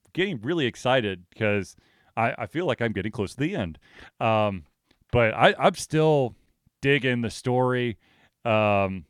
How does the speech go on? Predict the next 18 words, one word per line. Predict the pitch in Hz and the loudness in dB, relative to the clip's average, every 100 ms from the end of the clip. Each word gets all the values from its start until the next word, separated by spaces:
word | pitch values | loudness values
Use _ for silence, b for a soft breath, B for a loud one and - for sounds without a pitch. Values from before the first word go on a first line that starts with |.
| _ _ _ _ _ _ _ _ _ _ _ | _ _ _ _ _ _ _ _ _ _ _
uh, | 107 98 92 90 90 110 | -6 -4 -2 -4 -4 -4
I, | 113 - _ _ b b b b b b | -6 -8 _ _ b b b b b b
<sighs> | b b b b _ _ _ _ _ _ _ _ | b b b b _ _ _ _ _ _ _ _
I, | 117 143 | -2 0
I've | - 139 123 _ _ _ _ _ | 0 0 -2 _ _ _ _ _
got, | - 156 170 - - _ _ _ _ _ _ _ _ _ _ _ - | 0 2 2 -2 -20 _ _ _ _ _ _ _ _ _ _ _ -4
I'm, | 127 127 | -2 -2
I'm | 151 | -4
having | 117 180 214 | 0 0 0
trouble | - 175 170 156 | 0 0 0 -2
trying | - 147 139 131 | -2 0 2 0
to | 117 | -2
get, | 123 135 | -4 -4
like, | 123 110 104 | -2 -4 -4
the, | 104 113 - | -2 -2 -4
the | - | -10
perfect | 110 - 131 - 95 _ | -6 -2 -2 -2 -8 _
deck. | 110 120 - | -2 -2 -4